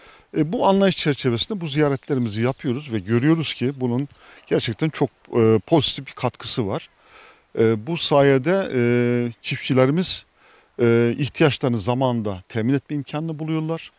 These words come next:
E, işlerini daha sağlıklı, randımanlı bir şekilde yürütme imkanı buluyorlar ve gelirlerinin artmasına bu va-, e, vesile oluyor işin doğrusu.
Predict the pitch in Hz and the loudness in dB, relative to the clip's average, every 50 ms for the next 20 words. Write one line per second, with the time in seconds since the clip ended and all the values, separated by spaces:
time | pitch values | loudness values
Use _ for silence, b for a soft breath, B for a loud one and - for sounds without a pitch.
0 | _ b b b b b b b b b - 120 113 110 110 113 110 110 - 139 | _ b b b b b b b b b -2 2 2 4 4 4 2 0 0 -2
1 | 135 - - - 160 151 151 120 127 123 139 143 131 117 _ _ _ _ _ - | -2 0 0 2 2 2 2 2 2 0 0 0 -2 -4 _ _ _ _ _ -18
2 | - - - - - - 117 123 123 113 - - 160 151 143 120 117 110 123 127 | -14 -14 -12 -10 -6 -2 0 0 0 0 -2 -6 -4 -2 -2 -2 -2 -2 -2 -2
3 | 123 143 165 143 120 - - 113 92 104 95 98 92 98 101 104 - - 147 147 | -2 -2 -4 -4 -6 -8 -8 -10 -10 -12 -12 -10 -10 -10 -10 -12 -10 -8 -6 -6
4 | 143 - - 156 160 156 143 156 156 160 160 170 214 202 - B B B B B | -6 -6 -8 -8 -8 -8 -8 -8 -8 -8 -8 -8 -10 -12 -14 B B B B B
5 | B B B B B 131 160 165 120 113 143 156 156 180 180 170 175 165 165 196 | B B B B B 2 2 4 4 4 4 6 6 4 4 4 4 2 2 2
6 | 214 185 156 143 - - 160 - - 175 165 165 165 170 165 160 156 147 - 139 | 0 0 0 0 -2 -4 -8 -8 -6 -8 -10 -8 -8 -4 -2 0 0 0 -2 -2
7 | 131 123 123 123 117 98 - 107 98 - 120 117 123 170 165 - - 175 147 120 | -2 0 0 -2 -2 -6 -10 -14 -14 -12 -4 0 2 2 2 2 0 0 0 0
8 | 101 95 95 92 90 - - 95 92 92 95 92 90 92 - - 185 190 | 0 -2 -6 -10 -10 -12 -12 -10 -10 -8 -8 -8 -10 -10 -10 -8 -8 -8